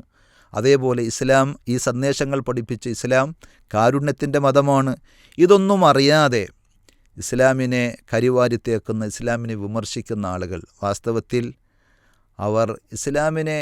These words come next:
വിമർശിക്കുന്നതിൽ കുഴപ്പമില്ല, പക്ഷേ പഠിച്ച് മനസ്സിലാക്കി സത്യസന്ധമായി വിമർശിച്ചോളൂ എന്നാണ് അവരോട് നമുക്ക് പറയാനുള്ളത്. അപ്പോൾ വിശ്വാസികളായ നമ്മൾ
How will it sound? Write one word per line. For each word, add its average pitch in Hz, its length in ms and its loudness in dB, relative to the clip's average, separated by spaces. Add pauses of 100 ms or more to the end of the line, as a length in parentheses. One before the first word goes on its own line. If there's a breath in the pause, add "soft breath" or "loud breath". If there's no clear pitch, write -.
(180)
വിമർശിക്കുന്നതിൽ 147 840 -4
കുഴപ്പമില്ല, 117 600 -6
പക്ഷേ 104 280 -8
പഠിച്ച് 113 460 -6
മനസ്സിലാക്കി 110 840 -4
സത്യസന്ധമായി 175 1000 -2
വിമർശിച്ചോളൂ 131 720 -4 (320 soft breath)
എന്നാണ് 120 280 -2
അവരോട് 110 400 -2 (160)
നമുക്ക് 107 260 -10
പറയാനുള്ളത്. 87 640 -10 (540 soft breath)
അപ്പോൾ 156 280 4 (200)
വിശ്വാസികളായ 185 920 2
നമ്മൾ 123 340 -2